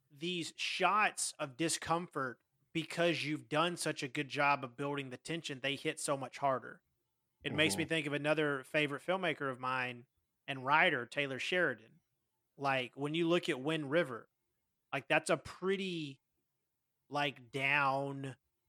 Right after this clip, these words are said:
Speaker 1: drama about something horrific, and then there's just this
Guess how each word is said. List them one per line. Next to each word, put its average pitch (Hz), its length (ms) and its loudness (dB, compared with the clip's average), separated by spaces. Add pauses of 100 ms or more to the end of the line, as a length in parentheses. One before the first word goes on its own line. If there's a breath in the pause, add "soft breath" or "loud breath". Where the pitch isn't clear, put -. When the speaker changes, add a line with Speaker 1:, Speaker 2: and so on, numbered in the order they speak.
(140)
Speaker 1:
drama 139 800 2
about 127 280 -2
something 139 380 -2
horrific, 131 580 -2 (100)
and 143 200 -4
then 165 240 0
there's 151 280 4
just 139 460 2
this 151 280 0